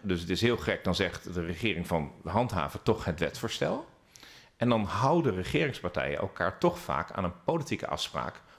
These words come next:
om iets in te voeren, terwijl ze kunnen vermoeden dat het niet goed gaat. En daarbovenop komt nog iets.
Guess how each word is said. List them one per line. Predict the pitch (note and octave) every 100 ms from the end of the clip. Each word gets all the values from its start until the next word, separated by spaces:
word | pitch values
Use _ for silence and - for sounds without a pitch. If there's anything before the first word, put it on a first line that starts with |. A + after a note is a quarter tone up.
| _
om | C#3 A#2+
iets | F2+ -
in | D#3+ E3+
te | F#2+
voeren, | - C#2+ D#2+ D3+ - - - -
terwijl | _ G#2+ A2 G2
ze | G2
kunnen | A2+ F#2+
vermoeden | D#2 F2+ D3 E3+ D#2+
dat | E2 -
het | F#2
niet | G#2
goed | - D#3+
gaat. | - - - - _ _ - - _
En | D#3
daarbovenop | D#3 F3 C#3+ C#3+ -
komt | B2+
nog | C#3+ D3 -
iets. | - - -